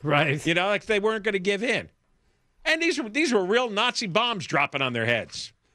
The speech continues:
Speaker 2: Here, you got this invisible virus, which mainly only, uh, killed the elderly, and everybody's running around for two and a half years now like lunatics,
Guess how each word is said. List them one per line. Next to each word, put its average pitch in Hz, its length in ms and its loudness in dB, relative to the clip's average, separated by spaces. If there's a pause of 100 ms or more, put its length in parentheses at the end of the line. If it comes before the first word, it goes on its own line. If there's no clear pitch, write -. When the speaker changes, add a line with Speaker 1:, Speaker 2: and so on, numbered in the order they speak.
(160)
Speaker 2:
Here, 294 440 2 (720)
you 208 100 0
got 240 200 0
this 240 160 -4
invisible 233 560 0
virus, 190 720 0 (480)
which 180 400 0
mainly 160 540 0
only, 147 480 0
uh, 123 460 0
killed 151 320 -2
the 131 140 2
elderly, 131 540 -4 (560)
and 254 400 0
everybody's 262 560 0
running 254 240 0
around 254 240 0
for 185 100 -16
two 247 160 -4
and 233 80 0
a 226 60 2
half 233 220 -2
years 226 260 -2
now 123 180 0
like 139 200 0
lunatics, 165 760 -4